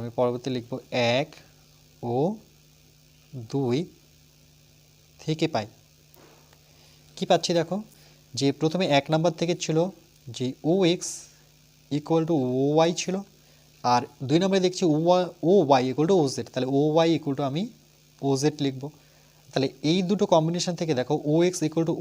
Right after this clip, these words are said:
ওজেড পাচ্ছি আমরা, এটা যদি সমান এর সাথে হয়, এটা যদি এর সাথে সমান হয়, তাহলে আমরা বলতে পারি যে ওএক্স equal to ওজেড। তাহলে দেখো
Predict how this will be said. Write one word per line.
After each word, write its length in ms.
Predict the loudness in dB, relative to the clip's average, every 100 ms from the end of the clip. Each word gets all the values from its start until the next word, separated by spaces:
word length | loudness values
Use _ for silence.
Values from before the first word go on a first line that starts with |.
| -2
ওজেড 280 | 0 0 0
পাচ্ছি 220 | -2 -2 -6
আমরা, 160 | -6 -10 -12 _ _ _ _ _ _ _ _ -8
এটা 140 | -2 -2 -2
যদি 180 | -4 -4 -4
সমান 200 | -4 -2 -2
এর 80 | -2
সাথে 160 | -4 -4
হয়, 120 | -4 -4
এটা 100 | -6 -4
যদি 100 | -2
এর 60 | -2
সাথে 140 | -4 -8 -8
সমান 160 | -8
হয়, 100 | -8 -8
তাহলে 140 | -8
আমরা 100 | -8 -6 -4
বলতে 160 | -4 -4
পারি 120 | -4 -6
যে 40 | -6 -4
ওএক্স 420 | -2 0 -2 -2 -18 -20 -20 _ _ -8
equal 220 | -4 2 2
to 40 | 0 0 0
ওজেড। 320 | 0 -2 -2 -14 _ _ _ _ _ _ -20 -20 -20 -20 -18
তাহলে 180 | -10 -10 -10
দেখো 180 | -6